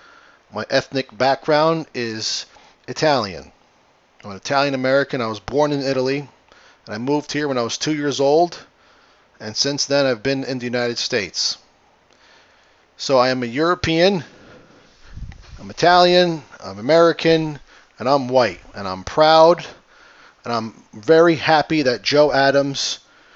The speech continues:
and the White Voice has allowed me this platform to speak truth on various topics that I'm going to discuss in the future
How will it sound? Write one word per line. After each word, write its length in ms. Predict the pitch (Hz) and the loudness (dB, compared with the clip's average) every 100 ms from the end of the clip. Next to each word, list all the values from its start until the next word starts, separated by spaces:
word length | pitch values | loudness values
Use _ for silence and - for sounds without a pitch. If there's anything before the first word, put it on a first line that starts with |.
| - _ | -20 _
and 160 | 120 117 | -8 -6
the 60 | |
White 280 | 117 147 156 | 4 4 4
Voice 680 | 131 139 143 135 - - - _ _ _ _ _ | 0 0 2 0 -2 -4 -10 _ _ _ _ _
has 160 | - 123 | -8 -6
allowed 460 | 113 123 139 143 127 | -4 0 2 2 0
me 160 | 143 | -2
this 240 | 135 143 - | 0 0 0
platform 760 | 147 135 131 143 143 139 135 | 0 0 0 -2 0 0 -4
to 220 | - 120 | -8 -6
speak 400 | 110 - 147 156 | -6 -4 -4 -4
truth 640 | - - 156 170 - - - _ | -4 -2 0 -2 -6 -14 -16 _
on 260 | - 117 107 | -12 -10 -10
various 540 | 107 170 175 160 143 | -2 2 2 2 0
topics 540 | - 139 131 143 135 - | 2 2 2 -2 -4 -6
that 100 | 131 | -4
I'm 120 | 127 | -2
going 180 | 127 135 | -2 -4
to 100 | 127 | -4
discuss 480 | 120 - 135 131 - | -8 -4 -4 -4 -6
in 60 | |
the 60 | 120 | -10
future 500 | - 127 - 127 | -10 -8 -6 -6